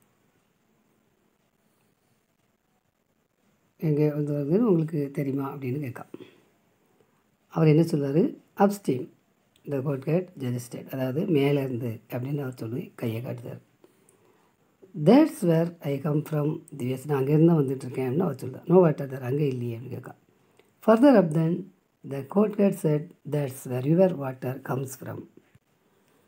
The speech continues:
அதனால அவர் கேட்காரு, "உங்களுக்கு தண்ணி எங்கேருந்து வருது?" அப்படின்னு கேட்காரு. திவ்யா climbed up the tank. அவ த-, தொட்டி மேலே ஏறுதா. Then she climbed up some more the, more to a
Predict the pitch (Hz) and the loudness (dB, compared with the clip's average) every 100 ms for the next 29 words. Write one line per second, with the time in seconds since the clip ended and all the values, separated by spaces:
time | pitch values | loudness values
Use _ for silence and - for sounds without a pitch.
0 | _ _ - 160 156 170 160 151 160 202 | _ _ 0 4 6 6 4 0 0 4
1 | 175 165 147 147 147 143 139 135 131 131 | 6 6 4 4 4 2 0 -4 -6 -6
2 | 135 135 143 131 120 - _ _ _ _ | -6 -4 -4 -4 -10 -14 _ _ _ _
3 | _ 175 233 277 269 190 202 180 170 160 | _ 6 10 10 8 8 8 6 4 0
4 | - 131 127 123 147 131 - - 139 135 | -2 -4 -4 -4 -8 -8 -14 -12 -8 -6
5 | 139 139 156 147 139 123 123 139 180 _ | -6 -2 0 0 0 -2 -4 -8 -10 _
6 | _ _ 208 247 254 262 196 196 202 180 | _ _ 8 10 10 8 8 8 8 4
7 | 175 - 185 196 180 233 208 170 160 - | 2 2 4 8 8 8 4 -2 -4 -10
8 | _ - 180 202 202 170 151 | _ 2 4 4 2 2 2